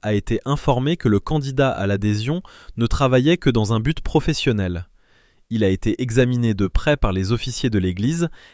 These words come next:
et a finalement admis qu'il souhaitait ouvrir un magasin de cigares et faire des affaires le dimanche. L'homme s'est présenté au mauvais endroit pour obtenir de l'aide dans la réalisation de ses objectifs mercantiles.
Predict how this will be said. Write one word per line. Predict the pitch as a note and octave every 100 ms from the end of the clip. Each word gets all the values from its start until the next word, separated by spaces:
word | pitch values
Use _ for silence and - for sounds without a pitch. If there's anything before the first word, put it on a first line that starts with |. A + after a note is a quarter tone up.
| -
et | G#2+
a | G#2
finalement | - - D3 C3+ B2 -
admis | B2 A2+ A2+ D#3
qu'il | F3+ -
souhaitait | F#2+ - B2+ - A2+
ouvrir | C#3 C#3+ C3 C#3+ A2+
un |
magasin | G2+ A#2+ B2 B2
de | G#2
cigares | F#2 - B2 A2+ B2+ - - - - -
et |
faire | G#2 D3 C3+
des | A#2 G2+
affaires | G2+ D3 C#3
le | A#2+
dimanche. | G#2+ G2+ F2 D#2+ - - - _ _ _ - - _ _ _ _ -
L'homme | G#2+ D#3 E3
s'est | -
présenté | - B2+ A2+ A2 D#3
au | C3+
mauvais | G2 A2 D3 D3+ C3
endroit | B2 G#2+ A2 C#3+
pour | - G#2+
obtenir | G#2 - A#2 B2+
de | A2+ G2+
l'aide | A2 D3 C#3+
dans | G#2
la | G2 F#2+
réalisation | G#2 B2+ A#2 G#2+ G#2 - D#3
de | A2+
ses | G#2 G2
objectifs | G#2+ G#2 G2 - D3+ B2
mercantiles. | B2+ - A2 F#2+ - F#2 D#2+